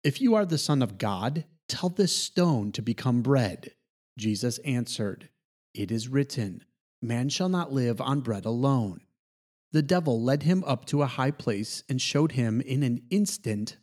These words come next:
all the kingdoms of the world. And he said to him, "I will give you all their authority and splendor. It has been given to me, and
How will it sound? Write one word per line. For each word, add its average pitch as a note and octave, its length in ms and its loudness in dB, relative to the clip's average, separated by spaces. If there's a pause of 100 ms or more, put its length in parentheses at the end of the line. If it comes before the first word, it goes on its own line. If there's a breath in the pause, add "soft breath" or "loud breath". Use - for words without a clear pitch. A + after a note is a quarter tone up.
(140)
all C3 160 2
the E3 140 2
kingdoms A#2+ 500 0
of F#2+ 140 -4
the G#2 80 -4
world. G2+ 600 2 (840)
And F#2+ 180 -2
he A#2+ 180 2
said A#2+ 340 2
to C3 200 4
him, G2 380 0 (420)
"I D3 140 2
will D#3+ 160 6
give B2+ 260 2
you A#2+ 300 4
all C3+ 240 2
their D#3+ 180 4
authority B2 680 4
and A2+ 140 -4
splendor. B2+ 800 0 (180)
It B2+ 120 0
has B2+ 200 2
been C3+ 180 2
given D#3+ 340 4
to F#3 200 4
me, G#2 340 0 (200)
and C3+ 160 2